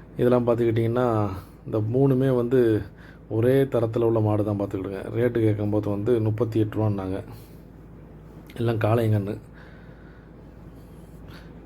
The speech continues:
இந்த மாதிரி ஒரு சந்தையை வந்து நான் இப்போ தான் ஃபஸ்ட் டைம் பார்க்குறேன் பார்த்துக்கிடுங்க. இவ்வளோ மாடு, ஏன்னா வள்ளியூர் மா-, வள்ளியூருக்கு நம்ம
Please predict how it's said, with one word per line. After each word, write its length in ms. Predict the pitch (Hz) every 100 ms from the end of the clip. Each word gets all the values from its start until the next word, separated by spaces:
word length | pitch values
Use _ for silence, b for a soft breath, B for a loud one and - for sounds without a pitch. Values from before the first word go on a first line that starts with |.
| - - - - - -
இந்த 120 | 123 139
மாதிரி 140 | 160 151
ஒரு 100 | 139 127 117
சந்தையை 260 | 110 127 139
வந்து 160 | 131 139
நான் 120 | 131
இப்போ 100 | 120 127
தான் 120 | 131
ஃபஸ்ட் 200 | 113 110
டைம் 140 | 131 131
பார்க்குறேன் 320 | 117 113 117 113
பார்த்துக்கிடுங்க. 360 | 113 117 117 110
இவ்வளோ 220 | 113 131 127
மாடு, 180 | 117 120
ஏன்னா 100 | 127 117
வள்ளியூர் 280 | 127 143 135
மா-, 140 | 127 117
வள்ளியூருக்கு 400 | 117 139 143 147
நம்ம 140 | 131